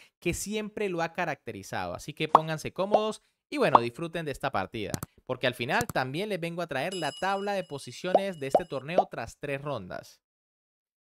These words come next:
Con las piezas blancas, en esta partida que fue de la primera ronda, el gran maestro Alexei Shirov iniciaba con la jugada de cuatro,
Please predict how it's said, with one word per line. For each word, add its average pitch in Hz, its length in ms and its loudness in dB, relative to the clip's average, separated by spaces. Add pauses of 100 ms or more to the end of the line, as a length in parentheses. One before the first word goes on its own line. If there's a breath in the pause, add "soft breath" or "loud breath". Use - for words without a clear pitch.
(440)
Con 262 140 6
las 240 80 6
piezas 226 240 6
blancas, 240 540 4
en 147 160 0
esta 170 220 -2
partida 160 320 0
que 139 140 -6
fue 165 180 2
de 160 120 4
la 139 140 2
primera 147 400 0
ronda, 170 540 0
el 202 220 -4
gran 165 280 -2
maestro 156 600 0
Alexei 135 540 2
Shirov 196 500 2
iniciaba 147 560 0
con 120 140 -4
la 101 60 -4
jugada 117 340 2
de 127 80 4
cuatro, 160 500 0